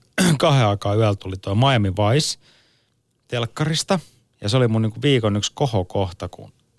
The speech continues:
työviikko oli ohi ja sai kattoo Miami Vicein, koska se oli, niinku, aivan <laughs> narikkaan. Sen mä muistan. Mut muuten mä, mä myönnän, että mä en muista kauheasti. Et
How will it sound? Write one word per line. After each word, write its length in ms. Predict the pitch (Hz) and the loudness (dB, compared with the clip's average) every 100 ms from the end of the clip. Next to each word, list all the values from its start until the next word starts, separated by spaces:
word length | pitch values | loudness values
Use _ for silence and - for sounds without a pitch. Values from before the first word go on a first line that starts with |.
| - | -4
työviikko 560 | 131 104 95 90 - 85 | 0 2 0 -4 -4 -4
oli 140 | 92 | 0
ohi 260 | 113 98 98 | 2 2 2
ja 40 | - | -2
sai 180 | 87 | -6
kattoo 360 | 87 101 - 101 | -4 -6 2 4
Miami 300 | 110 107 98 | 6 6 4
Vicein, 520 | 90 107 107 - - | 2 0 0 -4 -8
koska 260 | - - - - - _ _ _ _ _ _ | -14 -14 -14 -20 -20 _ _ _ _ _ _
se 120 | - | -2
oli, 80 | 110 | 2
niinku, 260 | 101 95 123 | 2 2 2
aivan 240 | 123 107 117 123 - | 4 4 2 0 0
<laughs> 260 | 160 151 - | 2 2 4
narikkaan. 720 | 185 156 127 - _ 104 90 - - | 2 2 -2 -4 _ -12 -12 -16 -16
Sen 200 | - 226 | -2 0
mä 100 | 185 | 2
muistan. 540 | 104 98 98 90 - - _ _ _ - - _ | 0 0 -2 -4 -8 -12 _ _ _ -20 -20 _
Mut 100 | 113 - | -14 -4
muuten 340 | 185 175 113 | 0 2 2
mä, 140 | 104 104 | 0 0
mä 120 | 135 | 2
myönnän, 440 | 165 147 104 92 | 4 2 2 -2
että 160 | 90 123 | -4 -2
mä 60 | |
en 60 | 117 | 0
muista 400 | 123 147 113 - - | 2 2 0 -4 -6
kauheasti. 500 | - 98 92 87 | 0 0 0 -4
Et 60 | - | -8